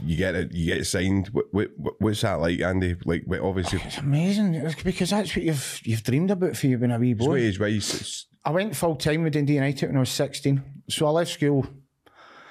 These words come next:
Speaker 2: just before I, uh, just before that, the, the World Cup came to Scotland.
Speaker 1: Aye.
Speaker 2: So we're under sixteen, and I was, I get picked for that, and, um,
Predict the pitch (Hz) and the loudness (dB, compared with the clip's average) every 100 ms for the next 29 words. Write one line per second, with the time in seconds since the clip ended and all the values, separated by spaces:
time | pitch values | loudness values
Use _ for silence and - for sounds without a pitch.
0 | - - 208 208 - 170 160 156 - 135 | -12 -4 -2 0 2 4 4 2 2 0
1 | - - 185 165 - 151 160 156 - 131 | -2 -2 0 0 2 2 4 2 2 0
2 | 104 123 120 131 135 151 - 156 151 143 | 2 0 2 0 0 -4 0 -2 0 -2
3 | 160 147 135 - - - 90 87 92 139 | 0 0 -2 -6 -18 -6 -2 0 2 2
4 | 160 147 - 139 - 120 120 107 131 139 | 2 0 0 -4 -2 0 0 2 0 0
5 | - - - - 131 127 - 113 - 110 | -2 -6 -10 -4 -2 -2 -2 -4 -2 -2
6 | 104 107 98 _ _ - 101 101 98 98 | 0 0 -2 _ _ -2 2 4 4 4
7 | 90 80 | 2 -2